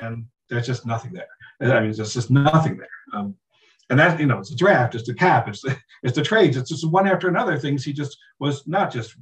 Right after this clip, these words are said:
you know, not okay. He was terrible at all of them. It's, it's hard to, to, when I, this, this concept of fifty, of a hu-, a hundred-year flood or a hundred-year drought, Mike Maccagnan was a hundred-year general manager.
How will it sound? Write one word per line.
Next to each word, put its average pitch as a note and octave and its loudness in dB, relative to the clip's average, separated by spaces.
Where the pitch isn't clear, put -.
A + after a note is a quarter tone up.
you A2+ -12
know, F#2+ -14
not - -10
okay. - -4
He G3+ 0
was G#3 0
terrible A#3+ 4
at B2 0
all D4+ 4
of A#2 -2
them. G2+ -8
It's, - -16
it's E3+ -2
hard A3 2
to, G3+ 2
to, A3 -8
when F#3+ 4
I, D4 2
this, F#3+ 2
this A3+ 0
concept A3 4
of B2 2
fifty, F3+ 2
of D3 6
a C3+ 6
hu-, D3 4
a C3+ 4
hundred-year E3+ 2
flood A2+ 0
or A2+ -8
a - -10
hundred-year C#3 -4
drought, A2+ -6
Mike C4+ 4
Maccagnan A#3 2
was C#3+ 2
a C#3 0
hundred-year C3+ 0
general A#2 -6
manager. F#2 -16